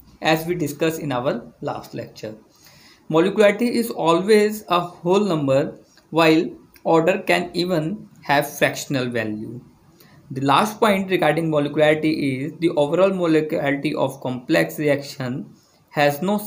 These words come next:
significance। Individual step has its own molecularity। On the other hand, order of reaction is for overall reaction।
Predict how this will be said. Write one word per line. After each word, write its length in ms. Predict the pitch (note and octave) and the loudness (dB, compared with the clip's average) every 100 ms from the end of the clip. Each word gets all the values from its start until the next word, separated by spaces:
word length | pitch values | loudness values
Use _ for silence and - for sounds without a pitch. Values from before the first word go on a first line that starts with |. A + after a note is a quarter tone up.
| C#3+ | -4
significance। 800 | C#3 C#3 C#3 B2+ D3+ C#3 C#3+ - - _ _ _ | -4 -4 -6 -2 0 0 -2 -8 -16 _ _ _
Individual 640 | D#3 D#3+ F3 F3+ F#3 A#3 A#3 | -2 0 0 -2 0 2 2
step 420 | G3 - D#3 D#3+ - - | -2 0 0 0 -4 0
has 340 | C#3+ C#3+ - | 0 0 -6
its 140 | D3 - - - | -8 -8 -12 -6
own 200 | D#3 F3 | -6 -4
molecularity। 760 | C#3 A#2+ A#2+ A#2 G#2+ G#2+ - - - _ _ _ _ _ _ _ - | -4 -4 -6 -8 -8 -10 -14 -20 -20 _ _ _ _ _ _ _ -6
On 160 | C#3 C3+ | -4 -2
the 180 | D#3 | -4
other 260 | - G3+ B3 | -2 0 2
hand, 360 | G#3+ E3+ C3+ F3+ - _ _ - | 2 2 0 -6 -14 _ _ 0
order 240 | E3+ A3+ | 2 4
of 160 | G#3 G3+ - | 2 2 2
reaction 440 | D3 - - D#3+ D#3+ - | 0 0 -4 -6 -6 -6
is 160 | C3 C3 - - | -6 -6 -12 -6
for 160 | B2+ A#2+ - | -4 -4 -4
overall 420 | B2 A#2+ A#2 B2 - - - - _ - - | -4 -2 -2 -2 -4 -12 -20 -20 _ -20 -8
reaction। 440 | B2 A2 - - | -4 -2 -4 -12